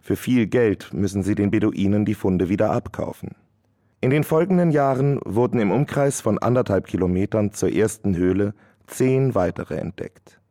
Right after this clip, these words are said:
Darin Schriftrollen und Zehntausende von Fragmenten. Allein aus Höhle vier bergen die Männer Bruchstücke von über sechshundert Manuskripten. Wer hatte sie dorthin gebracht und warum?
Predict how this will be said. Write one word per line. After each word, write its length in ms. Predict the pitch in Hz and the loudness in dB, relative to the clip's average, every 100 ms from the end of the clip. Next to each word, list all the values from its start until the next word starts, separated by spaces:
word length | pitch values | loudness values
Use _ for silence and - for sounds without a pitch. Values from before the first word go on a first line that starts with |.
| _ _ - | _ _ -2
Darin 400 | 98 110 127 127 | 0 2 2 0
Schriftrollen 800 | - 139 - 123 127 139 143 - | 0 0 0 0 2 2 2 0
und 160 | 95 | -2
Zehntausende 720 | - 120 - 104 101 87 98 | 0 0 2 2 2 2 0
von 160 | 90 101 | 0 -2
Fragmenten. 680 | - 117 127 110 - 82 76 _ _ _ _ - | -2 -2 -2 -2 -4 -8 -10 _ _ _ _ -2
Allein 460 | 123 139 143 147 - - _ _ | 0 2 2 0 -4 -18 _ _
aus 220 | 117 120 139 | -2 0 2
Höhle 220 | 143 131 | 2 2
vier 420 | - 127 92 80 - - | -2 -2 -2 -2 -6 0
bergen 340 | 110 117 123 | 2 2 2
die 100 | 110 | 2
Männer 260 | 98 101 92 | 2 2 0
Bruchstücke 640 | 110 127 - 123 127 120 | 0 -2 -2 -2 0 0
von 200 | 101 92 | 0 0
über 340 | 113 107 120 | 0 2 0
sechshundert 680 | 87 92 - 87 87 85 - | 0 -2 -4 -4 -2 -2 -4
Manuskripten. 840 | 85 92 - - - _ 82 - _ _ _ _ _ | -4 -4 -6 -8 -10 _ -10 -10 _ _ _ _ _
Wer 300 | - 104 101 | -2 0 2
hatte 200 | 110 113 | 2 0
sie 160 | 101 110 | 0 2
dorthin 380 | 110 - 113 107 | 0 2 0 0
gebracht 500 | 113 110 98 - - _ _ _ - | 0 -2 -4 -6 -18 _ _ _ -4
und 160 | 95 | -2
warum? 400 | 104 104 113 78 | 0 0 -2 -4